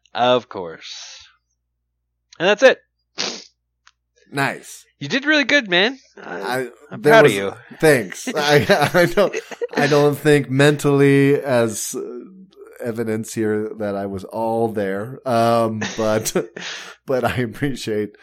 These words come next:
Speaker 2: that very much. Thank you for putting these together.
Speaker 1: Yeah. Just a couple of, couple of facts for everybody.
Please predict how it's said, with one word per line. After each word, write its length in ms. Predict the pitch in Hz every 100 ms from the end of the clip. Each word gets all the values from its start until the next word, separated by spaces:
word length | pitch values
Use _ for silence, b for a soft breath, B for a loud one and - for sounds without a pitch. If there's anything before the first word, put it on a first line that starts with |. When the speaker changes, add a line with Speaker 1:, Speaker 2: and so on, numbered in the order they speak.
| b b b -
Speaker 2:
that 260 | 95 95
very 160 | 92 90
much. 260 | 87 69 - b b -
Thank 180 | 110
you 80 | 117
for 220 | - 107
putting 560 | 95 - 110 101 98 98 98
these 280 | 98 90
together. 400 | - 113 - 57 _ _ _ _ _ _
Speaker 1:
Yeah. 260 | 262 208 110 _ B B B
Just 140 | - -
a 40 |
couple 360 | - 165 170 165
of, 460 | 151 143 139 92
couple 240 | - 156 165
of 100 | 131
facts 320 | 165 - -
for 100 | 165
everybody. 680 | 156 147 151 156 165 156 156